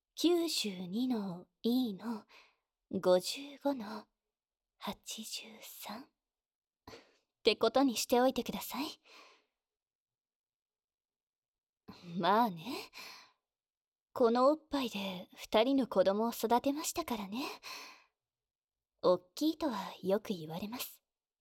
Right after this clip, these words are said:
あ、あ、やだ。きゅ-、急に揉まないでくれる？揉むと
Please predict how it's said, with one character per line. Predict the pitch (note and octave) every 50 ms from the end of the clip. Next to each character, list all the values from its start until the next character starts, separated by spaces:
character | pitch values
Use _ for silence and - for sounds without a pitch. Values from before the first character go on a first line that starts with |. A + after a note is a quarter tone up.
| _ _ _ _ _ _ _ _ _ _ _ _ _ _ _ _ _ _ _ _ _ _ _ _ _ _ _ _ _ _ _ _ _ _ _ _ _ _ _ _ _ _ _ _ _ _ _ _ _ _ _ _ _ _ _ _ _ _ _ _ _ _ _ _ _ _ _ _ _ _ _ _ _ _ -
あ、 | G#4+ - - - C5 G#4 - - _ _ _ - - C5+ D5+ A#4+ C5 G5 B4+ C5+ - B5+ C6 G5 D5+ A4+ - _ _ _ _ _ _ _ _ _ _ _ _ - E4+
あ、 | E4 C4
や | C4+ D#4 D#4 C4 C4 - -
だ。 | G#4 C#5+ A#4+ A4 A4+ A4 - D5 F5+ E5+ D5 A4+ - _ _ -
き | F4+
ゅ-、 | - - E4+ - - - - - _ _ _
急 | - - - B3
に | C4 D#4+ G4 B4+ A#4 A#4 A#4+ A4+
揉 | C4+ B3+ E4 F4 E4+ F4+
ま | G4 B4 C5
な | C5+ C#5+ D5+
い | D5+ C#5+
で | A#4+ -
く | - F#4
れ | D#4+ D#4 D4
る？ | - F#4+ C5+ F#5+ - - - - F5+ D#5+ D#5 - - _ _ _ _ _ _ _ _ _ _ _ _ _ _ _ _ _ _ _ _ _ _ _ _ _ _ _ _ _ _ _ _ _ _ _ _ _ _ _ _ _ _ _ _ _ _ _ _ _ _ _ -
揉 | - F#4+ C4 A#3+ C#4
む | D#4+ F4+ F#4
と | - - F4+ D#4 C4 A#3+ - -